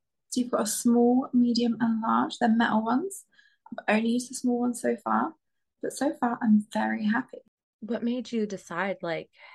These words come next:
Speaker 2: you wanted to give it a go finally?
Speaker 1: I think it's something that, well, you know me, I'll try anything, but it's something that I've always wanted to try,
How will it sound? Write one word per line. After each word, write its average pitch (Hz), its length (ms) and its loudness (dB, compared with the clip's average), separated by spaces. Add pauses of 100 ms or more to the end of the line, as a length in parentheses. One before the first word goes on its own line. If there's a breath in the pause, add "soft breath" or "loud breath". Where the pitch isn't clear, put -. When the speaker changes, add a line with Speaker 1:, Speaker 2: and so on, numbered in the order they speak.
(180 loud breath)
Speaker 2:
you 180 100 -10
wanted 170 260 -10
to 170 80 -12
give 165 200 -4
it 170 100 -6
a - 60 -8
go 175 220 0
finally? 196 600 -10 (1800)
Speaker 1:
I 302 60 -2
think 427 220 2
it's - 160 -6
something 240 380 4
that, 240 200 2 (580)
well, 214 340 4
you 214 180 6
know 214 120 8
me, 208 160 8
I'll 214 140 4
try 214 280 2
anything, 220 680 2
but - 220 -2
it's 214 180 -2
something 226 440 -4
that 226 100 -8
I've 208 160 -2
always 220 260 0
wanted 214 300 -10
to - 160 -8
try, 240 540 -2